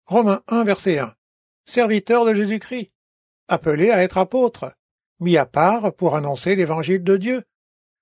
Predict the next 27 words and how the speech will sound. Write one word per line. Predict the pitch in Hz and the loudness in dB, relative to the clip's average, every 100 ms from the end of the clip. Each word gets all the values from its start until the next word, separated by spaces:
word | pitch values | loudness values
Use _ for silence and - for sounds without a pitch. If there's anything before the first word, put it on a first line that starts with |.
| _ | _
C'est | - 208 | -6 -2
un | 175 | 0
bon | 143 247 | 2 0
exemple | 220 143 196 262 - 170 | 0 0 -2 -2 -2 -2
pour | 220 196 | 0 0
examiner | 185 190 190 240 | 2 2 2 0
cette | 233 190 180 | -2 -2 -2
sorte | 170 220 196 | -2 -2 0
d'appel. | 180 170 - 147 127 117 - _ _ _ _ _ | 0 -2 -2 -6 -6 -12 -18 _ _ _ _ _
Car | - 170 | -2 0
lorsque | 190 233 - | 2 0 0
l'appel | 170 165 233 240 | 0 0 0 2
de | 190 | 0
Dieu | 151 185 254 | 0 0 0
est | 180 | 0
intervenu | 175 220 196 190 226 | 0 2 2 2 2
dans | 190 | 0
la | 156 | 0
vie | 151 220 | -2 0
de | |
l'apôtre | 185 156 - 208 196 135 | 0 0 0 -2 0 -6
Paul, | - 226 220 131 - _ _ _ _ _ | -2 0 0 -4 -10 _ _ _ _ _
ce | - 214 | -4 -2
fut | 196 254 | -2 -2
une | 214 226 | 0 2
injonction | 202 214 180 233 226 | 2 0 0 0 0
souveraine, | - 214 202 185 127 123 | 0 0 2 2 0 -10